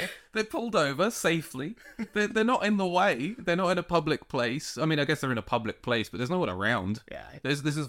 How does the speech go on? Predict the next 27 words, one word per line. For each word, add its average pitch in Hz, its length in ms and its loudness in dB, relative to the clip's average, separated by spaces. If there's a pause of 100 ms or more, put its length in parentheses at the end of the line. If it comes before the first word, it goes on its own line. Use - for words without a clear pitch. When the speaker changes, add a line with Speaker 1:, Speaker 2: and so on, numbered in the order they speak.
(120)
Speaker 1:
one 135 340 2
of, 123 100 -2 (300)
or 104 160 -4
two 139 280 0
of 101 100 -2 (340)
about 117 240 2
seven 123 360 2
characters 120 480 0
we 113 100 -2
see 156 220 0
in 123 120 -2
the 101 60 -2
whole 117 180 -2
movie. 135 560 -4 (920)
Speaker 2:
Yeah. 107 400 -14 (200)
Speaker 1:
So, 110 480 0
yeah, 110 300 4
that 143 180 6
was 120 280 0 (140)
very 147 300 4
odd, 104 300 -2 (140)
very 135 220 0
awkward. 104 500 -4 (640)
And 107 300 0
again, 110 440 -2
lots 135 300 0
of 147 220 -2